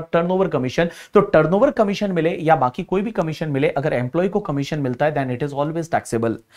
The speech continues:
तो मैंने आपको यहां तक क्या बताया कि देखिए, सबसे पहले बेसिक सैलरी is fully taxable, डीए अगर आपको मिलता है fully taxable, भले वो in terms है, not in terms है। अगर कोई कमीशन मिलता है that is also fully taxable। अगर आपको कोई बोनस मिलता है,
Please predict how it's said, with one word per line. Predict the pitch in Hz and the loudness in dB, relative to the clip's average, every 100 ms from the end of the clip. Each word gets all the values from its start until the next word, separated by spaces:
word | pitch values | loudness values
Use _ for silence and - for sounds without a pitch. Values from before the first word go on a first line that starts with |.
| - - | -20 2
तो | 208 | 6
मैंने | 202 240 | 8 8
आपको | 294 240 247 | 6 4 2
यहां | 208 170 | 4 4
तक | 175 185 | 4 4
क्या | 196 | 4
बताया | 180 190 196 | 6 4 4
कि | 170 | 4
देखिए, | 123 117 107 - _ - | 4 4 0 -2 _ 0
सबसे | 226 226 285 | 2 4 6
पहले | 226 220 | 6 6
बेसिक | 165 156 202 | 6 4 4
सैलरी | 208 185 185 196 | 4 4 4 2
is | 143 - | 0 2
fully | 147 156 165 | 0 2 0
taxable, | 160 165 165 151 135 | 0 0 0 0 2
डीए | 170 214 | 6 6
अगर | 214 202 | 6 6
आपको | 190 208 | 4 2
मिलता | 190 175 185 | 2 2 2
है | 185 | 0
fully | 185 185 185 | -2 -2 2
taxable, | 165 - 170 160 | 0 0 0 0
भले | 131 139 | 2 2
वो | 160 147 | 2 0
in | 135 147 | 2 2
terms | 160 170 | 2 0
है, | 175 | 0
not | 131 131 | 2 2
in | 139 | 2
terms | 143 139 | 2 4
है। | 147 - - - | 0 0 -6 2
अगर | 202 262 | 6 6
कोई | 269 | 4
कमीशन | - 175 180 214 | 4 2 2 2
मिलता | 202 196 202 | 2 4 4
है | 170 | 6
that | 131 135 | 6 6
is | |
also | 143 147 160 | 4 4 2
fully | 156 160 160 | 2 2 2
taxable। | 151 160 160 - - - | 2 2 2 0 -10 0
अगर | 202 233 277 | 4 8 8
आपको | 233 233 | 6 4
कोई | 220 240 151 | 4 6 6
बोनस | 143 170 170 | 6 6 4
मिलता | 117 107 | 0 2
है, | 98 | 2